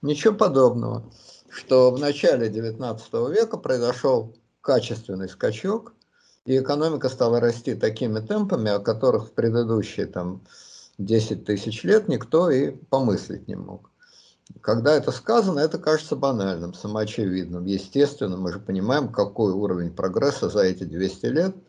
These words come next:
по сравнению с тем, как медленно развивалось человечество до этого. Но такие штуки всегда становятся понятны, очевидны и банальны задним числом. Это раз. И второе, как я понимаю, он не просто сформулировал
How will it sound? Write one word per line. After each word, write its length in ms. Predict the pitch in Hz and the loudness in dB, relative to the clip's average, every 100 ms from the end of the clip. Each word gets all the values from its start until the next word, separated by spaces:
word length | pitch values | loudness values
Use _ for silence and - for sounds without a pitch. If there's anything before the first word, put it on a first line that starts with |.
| _ _ _ _ _ | _ _ _ _ _
по 80 | 113 | -6
сравнению 460 | - 110 120 131 110 | 2 2 4 2 0
с 100 | - | 2
тем, 300 | 127 131 - - _ _ - | 2 2 -4 -20 _ _ -2
как 240 | 117 110 | -2 0
медленно 560 | 117 127 131 110 101 92 | 2 2 2 0 0 0
развивалось 560 | 95 92 95 107 101 - | -2 0 2 4 2 -2
человечество 640 | - 98 117 117 - 113 | 0 2 2 -2 -6 -4
до 220 | 98 90 78 | 0 0 -2
этого. 380 | 73 - - - _ _ _ _ - | -6 -10 -16 -18 _ _ _ _ -8
Но 400 | 123 131 131 131 | 0 4 6 6
такие 340 | 131 131 175 156 | 6 4 4 0
штуки 380 | - 202 196 | 2 0 0
всегда 380 | 131 - 120 143 | -4 -4 0 0
становятся 500 | 151 139 127 127 123 | 2 0 2 2 0
понятны, 500 | - 127 143 156 127 | -2 0 2 0 0
очевидны 640 | 104 101 113 101 131 113 101 | -2 0 0 0 0 0 0
и 40 | |
банальны 520 | 95 107 127 170 151 | 0 2 2 2 2
задним 400 | 107 117 101 90 | 2 4 4 0
числом. 560 | - - - - 98 - - | -4 -10 -12 -12 -12 -12 -4
Это 180 | 101 | 2
раз. 360 | 110 175 196 - _ _ _ _ _ - | 4 4 2 -6 _ _ _ _ _ -6
И 100 | 123 | -4
второе, 460 | 120 131 156 175 | 4 4 6 4
как 240 | 175 117 135 | 2 0 0
я 80 | 120 | 0
понимаю, 440 | 135 123 127 127 | -2 -2 0 0
он 100 | 127 | 0
не 80 | 127 | 0
просто 400 | 175 196 - 113 | 0 0 -2 -6
сформулировал 920 | - 117 113 120 107 98 87 87 | -2 0 2 2 2 2 0 -2